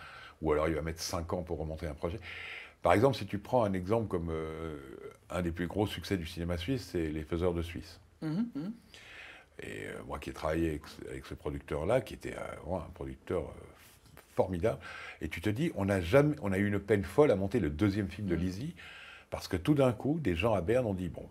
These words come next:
Speaker 1: puisqu'il a réussi à faire un film qui rapporte de l'argent, on n'a plus besoin de l'aider. »
Speaker 2: Mhm. Ah oui, c'est, c'est, c'est l'éternel, euh, fantasme, euh, de,
Speaker 1: C'est,
Speaker 2: on va
Speaker 1: c'est
Speaker 2: pas aider les millionnaires.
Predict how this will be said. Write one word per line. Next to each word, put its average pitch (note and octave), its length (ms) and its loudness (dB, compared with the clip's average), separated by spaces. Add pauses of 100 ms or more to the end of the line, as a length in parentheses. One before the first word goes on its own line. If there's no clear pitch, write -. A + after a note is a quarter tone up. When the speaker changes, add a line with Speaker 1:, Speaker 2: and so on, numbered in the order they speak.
(100)
Speaker 1:
puisqu'il F3+ 360 4
a A#2 60 8
réussi G#2+ 440 6
à E2 60 4
faire E2+ 200 2
un E2 80 0
film F2+ 220 -4
qui D#2+ 180 -4
rapporte D2 320 0
de C#2 60 -8
l'argent, E2 340 2
on D3 60 2
n'a G#2+ 80 4
plus C3+ 140 0
besoin C#3+ 120 8
de B2 80 2
l'aider. » G2+ 240 2 (140)
Speaker 2:
Mhm. E3 180 -6 (300)
Ah G#3 80 2
oui, A#3+ 100 8
c'est, - 260 -4
c'est, F3+ 220 -4
c'est F3+ 120 -2
l'éternel, F#3+ 540 0
euh, E3+ 280 0 (220)
fantasme, F3+ 600 2 (220)
euh, E3+ 160 -4
de, E3 160 -2
Speaker 1:
C'est, D#3+ 240 -2
Speaker 2:
on E3+ 80 2
va E3 60 6
Speaker 1:
c'est D#3+ 80 2
Speaker 2:
pas F#3+ 100 6
aider F#3 140 2
les F#3 100 0
millionnaires. F#3 540 -2